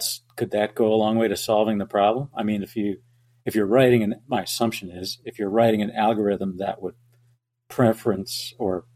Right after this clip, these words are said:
give due deference to, um, like you, the example earlier you gave with this groundbreaking historian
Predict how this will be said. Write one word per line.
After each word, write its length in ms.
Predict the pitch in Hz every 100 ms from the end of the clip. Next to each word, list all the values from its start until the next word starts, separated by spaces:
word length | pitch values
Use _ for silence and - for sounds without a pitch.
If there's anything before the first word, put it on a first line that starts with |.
| - _ _
give 240 | 127 117 - _ -
due 220 | 131 131
deference 560 | 123 113 - 95 - -
to, 540 | - 110 104 101 95 _ _ _ _ _ _ _ _ _
um, 520 | 107 92 92 90 87 - - - - - - _ _ - _ _ _ -
like 220 | 127 -
you, 200 | 113 117
the 180 | 110 101
example 420 | 101 98 95 101
earlier 300 | 98 98 95
you 80 | 95
gave 300 | 135 127 92
with 120 | -
this 140 | 104
groundbreaking 640 | - 117 117 120 110 101 90
historian 760 | 87 - 143 120 101 101 107